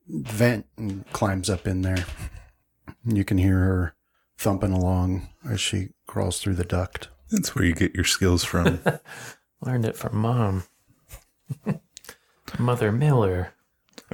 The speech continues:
Speaker 3: All right, uh, I will go. Um, am I correct in my assumption that there is another vent to the north linking this chamber to the next?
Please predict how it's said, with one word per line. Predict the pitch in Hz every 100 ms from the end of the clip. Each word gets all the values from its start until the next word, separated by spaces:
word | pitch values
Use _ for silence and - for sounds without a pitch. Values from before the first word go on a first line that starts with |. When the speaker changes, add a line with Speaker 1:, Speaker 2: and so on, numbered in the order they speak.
| - _ _ -
Speaker 3:
All | 107
right, | 95 -
uh, | 107 98 98 95 92 - _
I | 110 110
will | 107 104 104 - _ _ _
go. | - 123 117 120 120 - _ _ _ _
Um, | 117 104 98 98 - _ _ -
am | 110
I | 101
correct | - 143 135 123 - -
in | 120 107
my | 104 101
assumption | 101 - - - 147 165 - 101 92
that | 90 -
there | 101 95
is | 95
another | 92 98 104 95
vent | 95 104 95 - -
to | - 107
the | 101
north | 95 98 95 - - _ _ _ _
linking | - 104 98 98 92
this | 98 95 - - - _ _ -
chamber | - 101 95 98
to | 95 -
the | 107 98
next? | 98 113 - - -